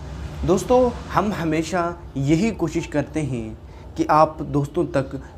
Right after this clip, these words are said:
पॉजिटिव बिजनेस आइडियाज़ पहुंचाते रहें,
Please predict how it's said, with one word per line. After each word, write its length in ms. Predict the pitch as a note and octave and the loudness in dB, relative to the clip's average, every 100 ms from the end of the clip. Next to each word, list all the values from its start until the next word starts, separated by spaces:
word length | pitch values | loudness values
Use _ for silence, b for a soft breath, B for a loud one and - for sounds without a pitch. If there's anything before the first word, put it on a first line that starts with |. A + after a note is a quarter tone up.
| - | 2
पॉजिटिव 520 | D#3 D#3+ F#3 F#3+ G#3 | 6 8 6 4 0
बिजनेस 560 | F#3 C#3+ C#3 D#3 D3+ - | 2 2 4 2 -2 -4
आइडियाज़ 460 | C#3+ C3+ C3 B2+ B2 - | -2 0 2 0 -2 -6
पहुंचाते 420 | C3+ C3+ B2+ C#3 | -4 -2 -2 -2
रहें, 420 | C3 B2+ A2 A#2 | -2 -4 -6 -8